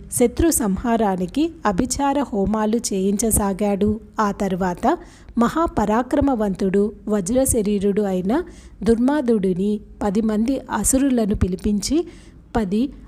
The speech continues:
అక్షౌహిణి సేనలతో వెళ్ళి లలితాదేవిని జుట్టు పట్టుకు లాక్కరండి" అంటూ ఆజ్ఞాపించాడు.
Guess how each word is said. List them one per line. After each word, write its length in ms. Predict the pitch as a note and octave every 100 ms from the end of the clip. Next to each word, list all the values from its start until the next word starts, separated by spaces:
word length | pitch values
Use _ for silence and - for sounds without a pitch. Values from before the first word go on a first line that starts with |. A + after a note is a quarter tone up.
| -
అక్షౌహిణి 960 | G#3 - - C#4+ D4+ - B3 G#3 G#3 A3+ -
సేనలతో 680 | - A3+ F#3+ G#3+ A#3 A3+ A#3+
వెళ్ళి 500 | G#3+ F#3+ F#3 G3 G3+ - -
లలితాదేవిని 920 | G#3+ G3 A3+ C#4+ C4+ G#3+ F#3 F#3+ G#3
జుట్టు 340 | F#3 F#3+ F3 C#4+
పట్టుకు 380 | A#3+ - G#3+
లాక్కరండి" 680 | G3+ F#3+ F#3+ G#3+ G#3+ G3 G3+
అంటూ 420 | F#3+ F3+ G3 G3 G3 -
ఆజ్ఞాపించాడు. 1040 | G#3 F3+ G#3+ A3+ G#3 F3+ - G3 F#3 G#3